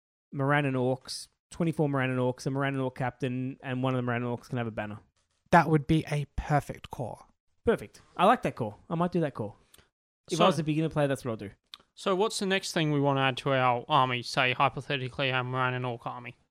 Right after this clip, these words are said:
Speaker 2: After you get sort of your core figured out and what you want in the core, go for one thing, and I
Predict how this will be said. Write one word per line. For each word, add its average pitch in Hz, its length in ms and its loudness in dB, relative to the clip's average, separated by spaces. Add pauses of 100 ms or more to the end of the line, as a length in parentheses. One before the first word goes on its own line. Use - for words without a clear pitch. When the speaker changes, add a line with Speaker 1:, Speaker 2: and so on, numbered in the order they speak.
(1700)
Speaker 2:
After 185 320 4
you 202 380 6 (240)
get 160 320 2
sort 165 200 0
of 139 140 -2
your 139 100 0
core 156 340 2
figured 180 320 0
out 196 240 4
and 139 140 2
what 135 180 -2
you 151 100 -2
want 139 180 -4
in 143 60 -2
the 143 60 -2
core, 165 400 -2 (220)
go 175 160 4
for 175 220 2
one 156 540 4
thing, 135 360 -2
and 131 100 -8
I 139 160 -2